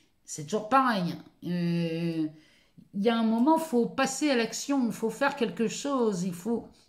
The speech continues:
écouter votre intuition et aller dans ce sens. Vous serez récompensé cette semaine. En amour, que vous soyez en couple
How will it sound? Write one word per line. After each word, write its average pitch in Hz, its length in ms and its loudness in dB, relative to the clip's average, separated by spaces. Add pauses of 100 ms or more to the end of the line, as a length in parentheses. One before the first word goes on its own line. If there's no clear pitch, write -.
(160)
écouter 294 400 2
votre 233 260 0
intuition 240 680 -2
et 175 160 2
aller 233 180 2
dans 220 140 0
ce 175 180 -6
sens. - 640 -12 (260)
Vous 190 80 -6
serez 269 360 0
récompensé 185 640 -6
cette - 260 -8
semaine. 135 380 -4 (840)
En 359 180 4
amour, 226 500 4
que - 80 -2
vous 233 160 0
soyez 330 320 2
en 311 120 6
couple - 440 -2